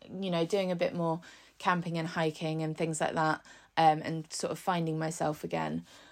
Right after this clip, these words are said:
Um, but when I, when I got onto the team for this, um, Everest equivalent, um, adventure, that really was a game changer for me, because I'd found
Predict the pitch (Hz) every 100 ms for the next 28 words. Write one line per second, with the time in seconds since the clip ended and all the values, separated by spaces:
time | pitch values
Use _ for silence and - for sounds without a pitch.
0 | - 165 160 160 175 175 170 170 - 175
1 | 170 170 165 165 160 165 160 - 170 160
2 | - 160 156 165 - - 156 156 156 -
3 | - 160 160 151 175 - 156 160 156 160
4 | - 165 156 156 - - 160 135 - 113
5 | 98 170 - - - _ _ _ 165 160
6 | 165 160 156 156 147 160 160 165 160 165
7 | 165 156 160 151 156 156 147 143 170 165
8 | 156 202 185 180 175